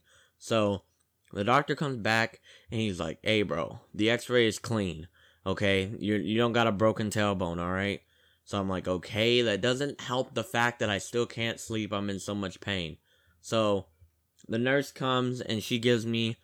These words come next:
a stronger ibuprofen, and the dude's like, "Okay, just go to your,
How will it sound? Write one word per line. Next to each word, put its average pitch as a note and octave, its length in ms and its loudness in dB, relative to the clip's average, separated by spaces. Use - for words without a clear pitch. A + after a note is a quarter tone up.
a G#2 120 0
stronger B2+ 460 4
ibuprofen, A2 960 2
and G2 580 -2
the G#2+ 140 0
dude's G#2 320 0
like, F#2+ 180 -4
"Okay, G2 380 0
just A#2+ 180 -4
go B2+ 180 6
to B2+ 80 2
your, A#2+ 420 4